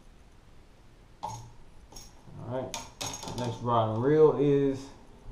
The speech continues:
what I used in my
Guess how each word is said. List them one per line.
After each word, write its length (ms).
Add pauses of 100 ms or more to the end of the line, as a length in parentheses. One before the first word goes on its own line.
(1500)
what 120
I 40
used 420
in 80
my 120